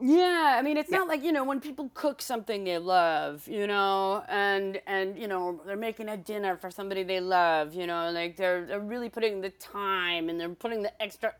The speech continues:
Speaker 1: herbs in and they're, you know, or just that, you know, that, that kind of thing is, like, when people are really creating from the heart, as it were. And,
Speaker 2: N-,
Speaker 1: and,
Speaker 2: versus
Speaker 1: and
Speaker 2: creating on a timeline.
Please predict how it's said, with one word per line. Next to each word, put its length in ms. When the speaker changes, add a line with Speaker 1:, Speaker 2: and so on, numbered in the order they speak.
Speaker 1:
herbs 380
in 340
and 160
they're, 180
you 160
know, 280
or 140
just 240
that, 320
you 100
know, 120
that, 300
that 280
kind 220
of 100
thing 520
is, 120
like, 140
when 120
people 220
are 140
really 260
creating 800
from 720
the 360
heart, 540
as 300
it 180
were. 420
And, 220
Speaker 2:
N-, 60
Speaker 1:
and, 120
Speaker 2:
versus 320
Speaker 1:
and 80
Speaker 2:
creating 400
on 100
a 80
timeline. 500